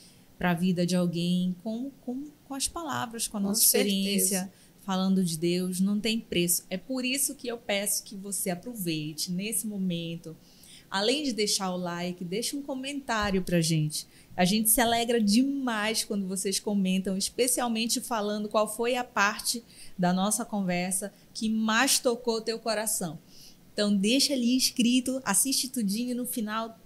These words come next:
Speaker 1: coloca lá, porque a gente se alegra demais. É um incentivo gigante pra gente
Speaker 2: E
Speaker 1: continuar.
Speaker 2: compartilha, né?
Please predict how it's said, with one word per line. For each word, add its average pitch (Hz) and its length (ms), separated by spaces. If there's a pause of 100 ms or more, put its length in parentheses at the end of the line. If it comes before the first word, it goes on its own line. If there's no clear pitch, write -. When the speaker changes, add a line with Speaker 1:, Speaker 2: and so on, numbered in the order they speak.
(140)
Speaker 1:
coloca 226 560
lá, 214 180
porque - 180
a - 20
gente 220 240
se - 100
alegra 220 340
demais. 190 680
É 180 80
um 185 80
incentivo 196 580
gigante 202 520
pra 196 160
gente 190 280
Speaker 2:
E 226 40
Speaker 1:
continuar. 202 440
Speaker 2:
compartilha, 214 520
né? 202 180